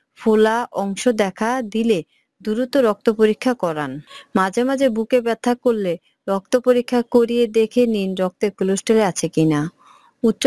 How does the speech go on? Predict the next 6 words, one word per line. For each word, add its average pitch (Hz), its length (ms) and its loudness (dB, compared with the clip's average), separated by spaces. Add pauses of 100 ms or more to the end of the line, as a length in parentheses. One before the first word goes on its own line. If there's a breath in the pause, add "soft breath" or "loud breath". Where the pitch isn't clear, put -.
(100)
কোলেস্টেরল 254 480 2 (120)
থাকলে 214 460 -4
রক্তনালীতে 226 760 -2 (100)
অক্সিজেন 214 600 -2
সরবরাহ 202 460 -2 (120)
কমে। 156 380 -4